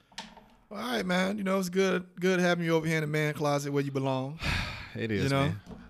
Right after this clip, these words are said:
Speaker 2: I'm gonna go, I'm gonna go give my wife a, a foot rub like Al Bundy gave Peg on her, <laughs> on,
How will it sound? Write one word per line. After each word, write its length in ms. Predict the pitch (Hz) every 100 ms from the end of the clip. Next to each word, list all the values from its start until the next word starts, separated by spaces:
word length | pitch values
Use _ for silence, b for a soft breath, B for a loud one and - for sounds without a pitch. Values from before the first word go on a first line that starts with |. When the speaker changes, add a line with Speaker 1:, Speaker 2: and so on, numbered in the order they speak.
| -
Speaker 2:
I'm 80 |
gonna 100 | 139
go, 180 | 135 135
I'm 80 | 131
gonna 120 | 139
go 60 | 139
give 100 | 135
my 140 | 135
wife 340 | 127 135 135 -
a, 400 | 120 117 120 117 - _ _ _ - - _ _ _ _ _ _ _ _ _ -
a 80 | 101
foot 220 | 143 110
rub 400 | 120 117 113 110
like 160 | 104
Al 180 | 110 113
Bundy 280 | 110 117 113
gave 280 | 104 110 110
Peg 480 | 135 117 107 104 - b b b _ _ _
on 140 | 104
her, 80 | 113 107
<laughs> 40 | -
on, 160 | 110